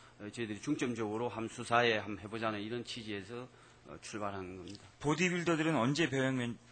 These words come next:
Speaker 2: 어, 병역
Speaker 1: 작년도에
Speaker 2: 검사-,
Speaker 1: 다 면-,
Speaker 2: 작년
Speaker 1: 예,
Speaker 2: 다,
Speaker 1: 예,
Speaker 2: 이천십삼 년이요?
Speaker 1: 예, 어, 보충력이 된 사람.
Speaker 2: 몇 월이요? 다 다른가요, 그럼
Speaker 1: 아,
Speaker 2: 월수는?
Speaker 1: 다, 다릅니다.
Speaker 2: 이거는 이천십 년부터 조사한 건 아니고 작년에 했는데 이렇게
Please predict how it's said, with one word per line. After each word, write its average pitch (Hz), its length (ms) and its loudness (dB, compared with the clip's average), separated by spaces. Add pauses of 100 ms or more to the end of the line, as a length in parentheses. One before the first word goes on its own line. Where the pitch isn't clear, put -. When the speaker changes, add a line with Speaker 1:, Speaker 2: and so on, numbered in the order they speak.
(640)
Speaker 2:
어, 107 160 -6
병역 127 160 0
Speaker 1:
작년도에 165 480 8 (100)
Speaker 2:
검사-, 135 60 6
Speaker 1:
다 120 60 8
면-, 101 280 -4
Speaker 2:
작년 151 340 2
Speaker 1:
예, 143 40 -2
Speaker 2:
다, 127 100 0
Speaker 1:
예, - 140 -4
Speaker 2:
이천십삼 151 580 2
년이요? 113 240 0
Speaker 1:
예, 117 40 -2
어, 101 100 -6 (100)
보충력이 127 480 2
된 104 180 -4
사람. 87 320 -8
Speaker 2:
몇 123 160 4
월이요? 117 320 2 (1200)
다 - 120 -2
다른가요, 131 460 6
그럼 139 140 6
Speaker 1:
아, 127 60 8
Speaker 2:
월수는? 117 300 2
Speaker 1:
다, - 120 0 (100)
다릅니다. 123 540 2 (480)
Speaker 2:
이거는 180 380 6
이천십 170 420 2
년부터 214 280 0
조사한 165 280 2
건 151 120 4
아니고 131 340 4
작년에 147 400 0
했는데 135 300 2
이렇게 113 220 -4